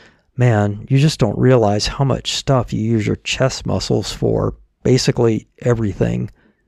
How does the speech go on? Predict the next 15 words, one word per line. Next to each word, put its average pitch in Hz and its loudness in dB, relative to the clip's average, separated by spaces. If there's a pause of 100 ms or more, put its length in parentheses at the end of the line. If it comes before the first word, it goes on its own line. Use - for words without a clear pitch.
(240)
buttoning 120 -2
a 104 0
button 101 -4 (120)
even. 113 -4 (1040)
Norman's 139 4
folks - 0 (180)
held 135 0
down 135 2
the 127 0
fort 123 0 (360)
and 117 -4
helped 127 -2
quell 131 2
the 131 2
chaos 110 0